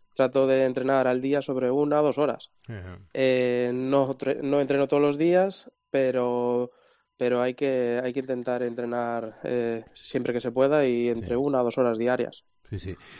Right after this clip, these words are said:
Speaker 2: Sin duda, con, con historias tan humanas y esperanzadoras como lo que nos ofrece este equipo de dardos, nos dan mucho ánimo a ser vuestros seguidores. Y,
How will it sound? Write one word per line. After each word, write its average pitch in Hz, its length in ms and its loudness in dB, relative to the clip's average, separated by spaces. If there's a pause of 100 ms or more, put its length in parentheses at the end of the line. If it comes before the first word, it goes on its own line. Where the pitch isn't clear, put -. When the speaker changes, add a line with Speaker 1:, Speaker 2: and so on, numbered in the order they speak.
Speaker 2:
Sin 117 200 -4
duda, 139 260 0
con, 120 280 -4
con 101 180 -6
historias 123 420 -4
tan 160 160 2
humanas 135 460 0
y 120 60 0
esperanzadoras 107 760 -2
como 127 360 -2
lo 110 180 -4
que 101 80 -8
nos 98 140 -8
ofrece 123 300 -4
este 123 140 -4
equipo 117 280 -2
de 120 100 2
dardos, 127 400 -2 (600)
nos 110 180 -2
dan 123 140 2
mucho 131 280 2
ánimo 139 320 2
a 95 60 -4
ser 117 220 -4
vuestros 120 340 -2
seguidores. 104 480 -2
Y, 117 100 -4